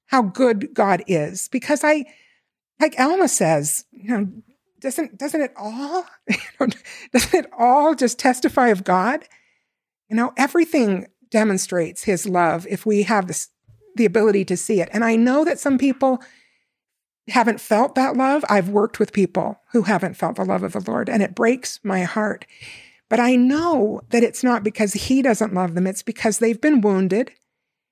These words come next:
and they've been hurt in ways that make it hard for them to receive that love.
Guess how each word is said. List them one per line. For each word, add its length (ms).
and 140
they've 220
been 160
hurt 340
in 200
ways 400
that 180
make 240
it 80
hard 300
for 120
them 200
to 120
receive 440
that 240
love. 220